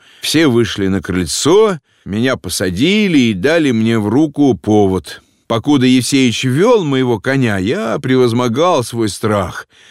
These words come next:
Но как скоро он выпустил узду, я совершенно растерялся. Поводья выпали у меня из рук, и никем не управляемая моя лошадка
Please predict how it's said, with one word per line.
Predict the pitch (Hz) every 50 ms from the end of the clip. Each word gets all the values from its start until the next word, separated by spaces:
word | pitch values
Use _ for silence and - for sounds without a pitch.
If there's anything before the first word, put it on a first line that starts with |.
| - -
Но | 95 110 120 123
как | 127 151 160 147
скоро | - - - - - 190 208 190 185 151 139
он | 131 139 147 151 147
выпустил | 147 147 165 196 208 202 180 139 151 147 127 - - - 139 127 120
узду, | 127 127 123 117 120 131 156 208 233 247 226 196 165 143
я | 127 123 135 160 190 208 208 208 208 196 175 165 _ - - - - -
совершенно | - - - - - 147 190 220 220 226 220 190 147 - - - 147 160 165 170 170 170 165 160
растерялся. | 151 143 - - - 131 113 104 104 104 98 95 - - 113 104 - _ _ _ - - -
Поводья | - 151 160 170 175 196 190 175 147 117 117 135 139 139
выпали | 127 123 135 175 214 208 185 147 - 139 135 135
у | 131
меня | 131 135 135 131 131
из | 139 135 147
рук, | 185 226 254 247 196 -
и | 160 165
никем | 170 180 190 202 175 - 214 196 180 156 143
не | 139 143
управляемая | 147 143 143 156 156 156 151 160 160 151 139 123 117 110 110 110 110 107
моя | 107 113 120 120 120
лошадка | 127 143 156 - - 247 294 302 254 220 - 226 196 147